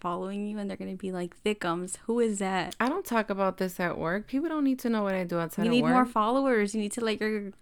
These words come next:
Speaker 1: coworkers know.
Speaker 2: Fuck my coworkers.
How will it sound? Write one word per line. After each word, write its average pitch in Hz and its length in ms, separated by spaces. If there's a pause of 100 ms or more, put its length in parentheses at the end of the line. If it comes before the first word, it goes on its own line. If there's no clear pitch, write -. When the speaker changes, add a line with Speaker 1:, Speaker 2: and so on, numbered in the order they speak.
Speaker 1:
coworkers 226 680
know. 180 320 (480)
Speaker 2:
Fuck 226 300
my 185 180
coworkers. 156 920